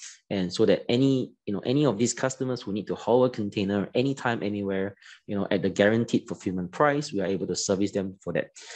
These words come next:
So it's, it's a, basically the concept, it's, uh, you know, in the past, we need to own a lot of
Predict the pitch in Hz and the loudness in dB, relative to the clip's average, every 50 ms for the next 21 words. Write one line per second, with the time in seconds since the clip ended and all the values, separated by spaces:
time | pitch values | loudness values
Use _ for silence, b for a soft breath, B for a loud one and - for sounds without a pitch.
0 | B B - - 123 123 - - - - - - - - 101 - - 156 143 123 | B B 6 8 8 8 8 6 2 -2 -4 -2 -2 0 0 2 4 4 4 4
1 | 151 - 131 135 139 214 - - 214 196 147 113 - - 113 107 104 - 123 110 | 4 4 2 2 2 0 -4 -2 0 0 0 0 -2 -2 -4 -6 -4 -2 -4 -4
2 | - - 110 - - - - 107 98 92 92 87 90 95 107 104 101 - 123 107 | -4 -4 -8 -8 -10 -10 -8 -6 -6 -4 -6 -6 -6 -6 -6 -6 -4 -2 -2 -2
3 | 101 - - - 151 147 143 143 113 104 123 - - - - 113 113 104 90 90 | -2 -2 -2 2 2 2 2 2 0 -2 -2 -2 -4 -2 0 0 0 2 0 -2
4 | 98 - 92 | -2 -4 -4